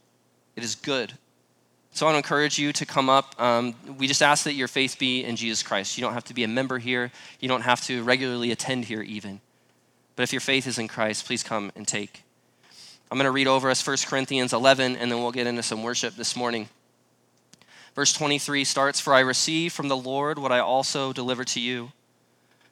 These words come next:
that the Lord Jesus, on the night when he was betrayed, took bread, and when he had given thanks, he broke it and said, 'This is my body, which is for you.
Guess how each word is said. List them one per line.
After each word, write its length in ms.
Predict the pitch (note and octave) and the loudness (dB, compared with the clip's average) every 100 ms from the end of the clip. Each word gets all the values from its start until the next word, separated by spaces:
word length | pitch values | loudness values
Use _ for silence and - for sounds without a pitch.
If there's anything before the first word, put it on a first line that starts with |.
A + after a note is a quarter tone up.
| _ | _
that 100 | - | -4
the 80 | C#3+ | -2
Lord 280 | D3 E3+ D3 | 2 2 4
Jesus, 420 | D3+ D#3 E3 D#3+ | 4 4 2 4
on 120 | D3 | 4
the 60 | C#3 | 6
night 300 | C#3+ D#3 D3 | 6 6 4
when 120 | C3+ | 0
he 140 | C#3+ | 0
was 180 | C#3+ C3 | 0 -2
betrayed, 600 | C3+ B2 - C#3+ C#3+ C#3 | -2 -2 2 4 2 2
took 300 | E3 D3 - | -2 -2 -2
bread, 440 | C#3+ D3 C#3 B2 A#2 | 4 4 4 0 -4
and 120 | C3 | -2
when 120 | C3 | -2
he 100 | C3+ | 0
had 140 | C3+ B2 | -2 0
given 280 | D3 D3+ | 2 2
thanks, 440 | D3 D3 C#3+ - - - | 0 0 0 -2 -6 -6
he 120 | C3 | -8
broke 380 | C3 C3+ D#3 C3 | 0 2 2 -2
it 160 | G2 - _ _ _ _ _ _ _ - - - | -8 -10 _ _ _ _ _ _ _ -20 -12 -2
and 100 | C3+ | 6
said, 160 | D3 | 6
'This 160 | D3+ E3 | 6 4
is 100 | D3+ | 6
my 200 | C#3+ C3 | 8 10
body, 400 | C3 C3 C3+ B2+ | 12 12 10 4
which 180 | B2+ C3+ | -2 -4
is 120 | - | -4
for 160 | B2+ | -4
you. 340 | A#2 A#2 A2 | -2 -2 -2